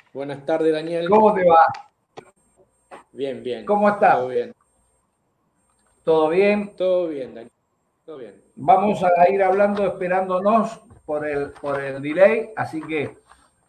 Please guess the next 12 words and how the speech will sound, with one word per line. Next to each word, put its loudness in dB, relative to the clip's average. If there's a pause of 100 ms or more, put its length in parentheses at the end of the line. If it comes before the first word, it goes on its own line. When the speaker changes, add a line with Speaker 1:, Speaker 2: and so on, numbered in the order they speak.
Speaker 2:
vamos 0
a 0
esperarnos, -2
eh, -6 (220)
eh, -10
un -10
cachito -6
pa-, -8 (100)
para -4
cada 4
respuesta. -8 (1300)
Speaker 1:
Dale. -12